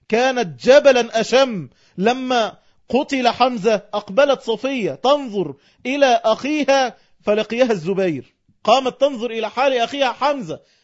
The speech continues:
بعد أن مثل به يوم أحد، فقال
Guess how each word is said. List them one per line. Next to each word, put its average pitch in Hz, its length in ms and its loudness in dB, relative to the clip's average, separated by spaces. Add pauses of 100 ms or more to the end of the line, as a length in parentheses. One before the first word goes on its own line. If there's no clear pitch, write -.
بعد 214 320 0
أن 220 360 -2
مثل 233 680 -4
به 226 360 -6 (320)
يوم 202 360 -2
أحد، 151 460 -6 (380)
فقال 208 720 0